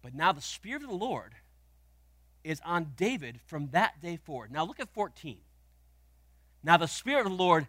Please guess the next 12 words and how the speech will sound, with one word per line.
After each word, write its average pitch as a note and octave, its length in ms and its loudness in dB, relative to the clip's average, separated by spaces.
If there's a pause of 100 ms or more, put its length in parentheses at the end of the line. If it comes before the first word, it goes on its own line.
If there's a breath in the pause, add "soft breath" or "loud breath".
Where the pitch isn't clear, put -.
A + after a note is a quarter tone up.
(140)
had C#3 280 -2
left C3 720 -2 (640)
Saul, - 600 -14 (1120)
and D3+ 100 -10
an D3 120 -8
evil F3+ 240 -4
spirit C#3 400 -8
sent - 280 -4
from F#3+ 140 -2
the D#3+ 60 -4
Lord A2 260 -12 (320)
began B2+ 460 -12